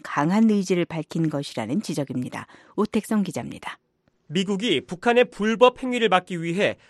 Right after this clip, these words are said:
Speaker 2: 포상금 오백만 달러를 내걸었습니다. 미 국무부는 자체적으로 운영하는 테러 정보 신고 포상 프로그램인 정의에 대한 보상 웹사이트에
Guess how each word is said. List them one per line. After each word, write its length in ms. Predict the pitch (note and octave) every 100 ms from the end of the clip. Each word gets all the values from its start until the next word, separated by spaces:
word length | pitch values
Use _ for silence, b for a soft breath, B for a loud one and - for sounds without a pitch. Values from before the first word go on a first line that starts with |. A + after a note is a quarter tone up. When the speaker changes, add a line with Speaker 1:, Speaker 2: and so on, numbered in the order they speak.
| _
Speaker 2:
포상금 480 | - B3 A3+ B3 F3
오백만 480 | E3+ A#3 A#3 A3+
달러를 440 | G#3+ F#3+ E3+ G#2+ G#2
내걸었습니다. 720 | D#3 F#3+ D3+ - G2+ G2 F#2 _ _ _ _
미 240 | C#3+ G3 G#3+
국무부는 680 | F#3+ A3 A3+ F#3 A3 C3 A2
자체적으로 580 | E3+ - B3 A#3 G#3 A3
운영하는 520 | G3+ F#3+ F#3 G#3+ A#2
테러 260 | - B3+ A#3+
정보 340 | G#3 F#3+ F#3
신고 540 | F3 C#4 C4 F#3 B2 -
포상 360 | - C4 C4 B3+
프로그램인 600 | - A3+ F#3 F#3 G#3+ G#2+ b b b
정의에 440 | - F#3 G#3+ A3
대한 320 | G3 G3+ A#3+ A#3+
보상 400 | - F#3+ A#3 G#3+
웹사이트에 800 | D#3+ E3 F#3+ E3 - F3+ C#3